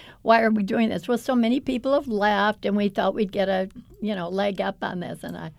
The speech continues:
"No," I had a fit. So we put the tree back up. So the, uh, rumor ran around the <laughs> company, and they all said, "You know, the stock goes down, and Barb doesn't say anything. "The tree comes <laughs> down,"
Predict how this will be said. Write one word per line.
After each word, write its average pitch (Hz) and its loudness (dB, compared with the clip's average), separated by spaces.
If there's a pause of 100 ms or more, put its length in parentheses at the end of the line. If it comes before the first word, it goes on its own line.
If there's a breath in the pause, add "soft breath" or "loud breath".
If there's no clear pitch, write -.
(400 soft breath)
"No," 349 -4
I 226 -2
had 233 -4
a 190 -6 (240)
fit. - 6
So - 0
we 220 0
put - -4
the 220 0
tree 254 0
back 190 0
up. 165 -4 (320 loud breath)
So 240 4
the, 208 0
uh, 208 2
rumor 240 2
ran 190 0
around 180 -4
the 175 -4
<laughs> - -10
company, - 0
and 202 4
they - 4
all 190 4
said, 165 2 (300 loud breath)
"You 240 2
know, 240 6
the 214 2
stock 302 2
goes 214 4
down, 185 2
and 175 -2
Barb 175 0
doesn't 180 0
say 190 4
anything. 180 0
"The 180 0
tree 233 0
comes 180 0
<laughs> 208 4
down," 185 2